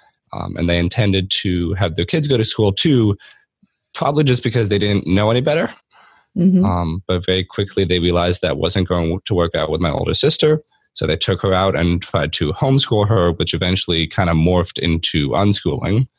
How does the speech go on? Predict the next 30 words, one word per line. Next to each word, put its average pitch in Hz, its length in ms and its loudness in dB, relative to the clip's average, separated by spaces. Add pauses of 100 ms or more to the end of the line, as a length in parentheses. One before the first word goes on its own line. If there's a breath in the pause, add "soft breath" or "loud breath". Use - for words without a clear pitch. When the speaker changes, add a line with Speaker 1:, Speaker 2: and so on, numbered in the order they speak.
(520)
Speaker 1:
And 87 220 0
then 78 400 2
when 87 180 2
I 87 120 2
reached 82 400 0
the 78 100 0
age 82 220 0
for 85 120 0
school, 90 320 2
they 80 160 2
asked 113 340 -2
me 90 120 0
if 85 100 -4
I 92 60 0
wanted 87 240 2
to 82 80 0
go 85 40 2
to 85 60 2
school, 80 300 0
and 80 100 0
I 85 40 0
said, 80 220 -4
"No, 85 300 -2 (220 loud breath)
<laughs> - 960 -6
I 92 40 0
want 87 140 0
to 85 60 -2
go 85 80 0
to 92 40 -2
school." 90 440 0